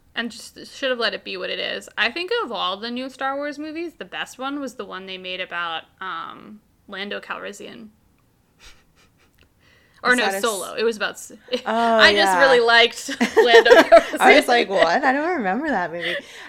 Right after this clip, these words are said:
Speaker 2: I've
Speaker 1: <laughs> I love
Speaker 2: heard,
Speaker 1: Han Solo.
Speaker 2: I've heard that Solo is really good. I've seen, like, parts of it.
Speaker 1: It was great. I really
Speaker 2: Mm-hmm.
Speaker 1: enjoyed it.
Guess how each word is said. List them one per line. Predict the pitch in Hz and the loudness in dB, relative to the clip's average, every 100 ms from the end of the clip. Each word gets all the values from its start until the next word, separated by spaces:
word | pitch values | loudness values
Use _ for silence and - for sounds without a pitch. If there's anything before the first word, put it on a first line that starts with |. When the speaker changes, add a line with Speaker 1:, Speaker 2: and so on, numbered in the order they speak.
| - | -2
Speaker 2:
I've | |
Speaker 1:
<laughs> | |
I | 233 | -2
love | 311 539 | -2 -4
Speaker 2:
heard, | 247 247 240 226 214 208 208 | 2 6 6 4 4 2 -2
Speaker 1:
Han | - | -6
Solo. | 392 370 370 359 349 330 | -8 -6 -4 -6 -8 -6
Speaker 2:
I've | 240 240 | -4 -4
heard | - 233 233 | -2 -2 -2
that | 214 196 | -4 -4
Solo | - - 185 180 175 170 | -4 -4 -4 -4 -4 -6
is | 165 175 | -6 -8
really | 175 165 165 | -6 -4 -4
good. | 170 160 | -4 -4
I've | 165 | -6
seen, | - 220 220 | -8 -8 -8
like, | 180 - | -8 -10
parts | - 147 - | -8 -8 -8
of | - | -10
it. | - - - - 208 _ _ _ _ _ _ - | -8 -8 -10 -12 -18 _ _ _ _ _ _ -4
Speaker 1:
It | 220 | -4
was | 311 415 | -4 -8
great. | - 202 208 - _ _ | -4 -4 -6 -12 _ _
I | 226 285 | -16 -12
really | 302 311 | -10 -10
Speaker 2:
Mm-hmm. | 320 | -10
Speaker 1:
enjoyed | 311 294 370 | -12 -12 -12
it. | 254 240 | -12 -12